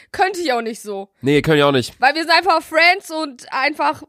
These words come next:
Speaker 1: Besöffnis, Besöffnis, ne?
Speaker 2: Ja, nächster Trinkspruch.
Speaker 1: Okay.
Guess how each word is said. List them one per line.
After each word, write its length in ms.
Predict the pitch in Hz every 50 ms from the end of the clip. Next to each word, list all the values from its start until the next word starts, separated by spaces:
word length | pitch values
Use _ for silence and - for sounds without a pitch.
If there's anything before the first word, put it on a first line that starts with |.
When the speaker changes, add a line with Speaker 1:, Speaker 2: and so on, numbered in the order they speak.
| _ _
Speaker 1:
Besöffnis, 840 | _ - 233 226 240 214 233 247 262 - 269 240 220 233 - - _ -
Besöffnis, 640 | 220 220 208 208 220 233 _ - 226 220 240 - -
ne? 120 | 294 330 _ _ _ -
Speaker 2:
Ja, 160 | - 117 110 - _ _ _ -
nächster 220 | 117 104 - 139
Trinkspruch. 340 | - 147 135 - - 113 95
Speaker 1:
Okay. 340 | 262 - 294 226 202 220